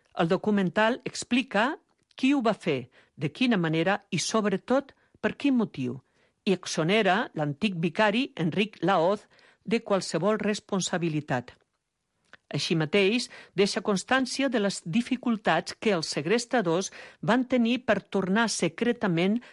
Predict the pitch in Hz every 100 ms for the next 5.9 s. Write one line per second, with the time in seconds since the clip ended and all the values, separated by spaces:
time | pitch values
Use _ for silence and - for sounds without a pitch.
0 | _ 165 165 170 196 196 170 170 185 120
1 | - - _ _ _ _ - 220 202 240
2 | - - 139 147 - 147 202 - 151 277
3 | 269 226 254 247 277 269 - 180 165 156
4 | 165 151 165 160 160 - 196 220 247 208
5 | 196 151 135 143 131 147 139 147